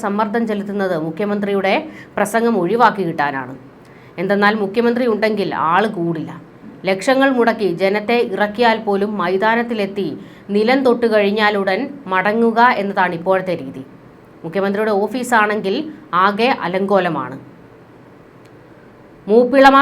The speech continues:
തർക്കം കൊണ്ട് ശീർഷാസനത്തിലാണ് ഓഫീസ്. സെക്രട്ടേറിയറ്റിൽ മന്ത്രി ഓഫീസുകളിൽ ഏറ്റവും സീനിയറും പരിണിതപ്രജ്ഞനും പി ശശിയാണ്. പക്ഷേ പുതിയ കോഴിക്കോടൻ സെക്രട്ടറി വന്നതോടെ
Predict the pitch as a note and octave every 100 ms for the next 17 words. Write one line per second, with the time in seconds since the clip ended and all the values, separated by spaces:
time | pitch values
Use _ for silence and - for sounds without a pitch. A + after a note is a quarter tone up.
0 | C#4 A#3+ A#3+ B3 A#3 G#3+ F#3+ C3 - -
1 | - A3 A#3+ A#3+ C4+ C4 C4 B3 A#3+ G#3+
2 | G3 E3 B2+ E3 E3 E3+ - C#3 - -
3 | - - - F3+ F#3+ G#3 A3+ A3+ A3+ A3+
4 | B3 G#3+ G3+ A#3 B3+ A3+ A3+ A3+ A#3 G#3+
5 | G#3+ G3 G3+ G#3 A#3 A#3 A#3 G3 G3 G3
6 | G3 E3 - - - - G#3+ G#3+ B3+ C4+
7 | C#4 A3+ G#3+ A3+ A3 F3+ F3+ F#3+ G3 E3
8 | E3+ C#3+ B2 - - - - F3+ F3+ A#3
9 | A#3 A#3 D#4+ D#4 A3+ A#3+ D4 D4+ C#4+ C4
10 | B3+ A3+ G#3+ G#3 G3+ G3+ F#3+ F3+ F3